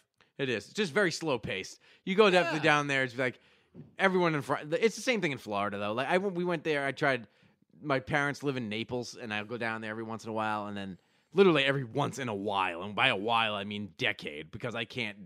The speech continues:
Speaker 1: I'm not a heat guy. So I went down there one time, and I was, like, at a taco stand,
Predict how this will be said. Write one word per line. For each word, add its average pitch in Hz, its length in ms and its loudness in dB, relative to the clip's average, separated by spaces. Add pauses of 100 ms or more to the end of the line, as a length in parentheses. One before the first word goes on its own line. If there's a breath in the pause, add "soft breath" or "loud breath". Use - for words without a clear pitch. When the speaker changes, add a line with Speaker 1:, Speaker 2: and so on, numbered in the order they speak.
(120)
Speaker 1:
I'm 117 160 -4
not 113 180 -2
a 101 40 -6
heat 101 260 -10
guy. 82 220 -6 (320 soft breath)
So 156 120 0
I 151 60 6
went 151 180 0
down 147 200 2
there 147 100 0
one 139 160 -4
time, 135 300 -2
and 123 100 -8
I 120 80 -4
was, 131 100 -6
like, 113 200 -8
at 117 100 -2
a 104 60 -6
taco 120 420 -2
stand, 131 560 0